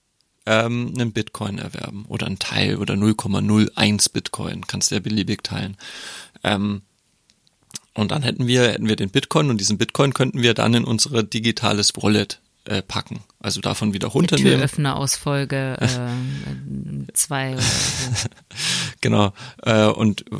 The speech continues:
Speaker 1: genau, wir könnten auch mit dem digitalen Wallet, äh, würden wir dann damit durch die, durch die Gegend rennen oder halt irgendwo sicher verwahren. Ähm,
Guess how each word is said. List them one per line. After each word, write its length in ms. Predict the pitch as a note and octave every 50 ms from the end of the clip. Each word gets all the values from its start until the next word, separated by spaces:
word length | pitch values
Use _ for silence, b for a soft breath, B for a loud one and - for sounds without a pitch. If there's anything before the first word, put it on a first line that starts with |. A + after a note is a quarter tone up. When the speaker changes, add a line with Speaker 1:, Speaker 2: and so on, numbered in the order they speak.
| - - - - -
Speaker 1:
genau, 260 | - A2+ G#2+ G2+ G2
wir 80 | G2 -
könnten 300 | - - A2 G#2+ G#2+ G#2+
auch 220 | G#2 - G#2+ G2+
mit 180 | A2+ A2 G#2+ G#2+
dem 160 | G#2+ G#2+ G2+
digitalen 500 | - A#2+ B2 B2 - - A2 G#2+ G2+ F#2+
Wallet, 380 | G#2 G#2+ B2 C#3+ D3+ D3+ D3+ -
äh, 240 | - C3 B2 A2+
würden 240 | A#2 A#2+ A#2+ B2 A#2
wir 100 | A#2 A#2+
dann 460 | A2+ A2+ A2+ A2+ A2+ A#2 A2+ A#2 A2
damit 460 | G#2+ A#2+ A2 A2 A2 G#2 - _ - -
durch 120 | G2+ -
die, 220 | - A2+ G#2+ G2+
durch 160 | - A2+ G#2 -
die 100 | G#2 -
Gegend 320 | - G#2 G#2+ A#2 G#2+ -
rennen 180 | A2+ G#2+ G#2 G#2
oder 240 | G#2 G#2 A2 G2+ G2
halt 180 | G2 G2 -
irgendwo 380 | - - F#2+ F#2+ F#2 F2+ F#2 F#2+
sicher 340 | - - - - - - G2
verwahren. 420 | - - - - - - - - - B B B B B B B B B B B B B B B B -
Ähm, 520 | - G#2 G#2 G#2 G2+ G#2 G#2 G#2 G#2+ -